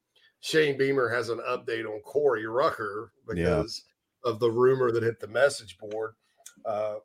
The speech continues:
Speaker 1: about him possibly being injured. I haven't been able to track anything down on that yet, but, uh, we certainly are working on it. It's, it's a, it's just a tough situation when, when you're dealing with injuries and, you know, people don't wanna be forthcoming with it, and that's fine.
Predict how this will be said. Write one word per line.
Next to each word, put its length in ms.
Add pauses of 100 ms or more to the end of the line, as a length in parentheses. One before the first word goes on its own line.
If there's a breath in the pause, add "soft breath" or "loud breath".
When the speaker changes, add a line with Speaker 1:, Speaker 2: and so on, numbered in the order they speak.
Speaker 1:
about 280
him 240
possibly 480
being 320
injured. 260
I 120
haven't 120
been 140
able 120
to 140
track 260
anything 360
down 280
on 160
that 280
yet, 220 (100)
but, 320
uh, 200 (440 soft breath)
we 140
certainly 380
are 140
working 460
on 220
it. 100
It's, 220
it's 180
a, 200 (500 loud breath)
it's 100
just 140
a 80
tough 240
situation 600
when, 140
when 100
you're 120
dealing 260
with 140
injuries 580
and, 180 (540)
you 140
know, 60
people 220
don't 200
wanna 120
be 140
forthcoming 840
with 160
it, 180
and 80
that's 180
fine. 540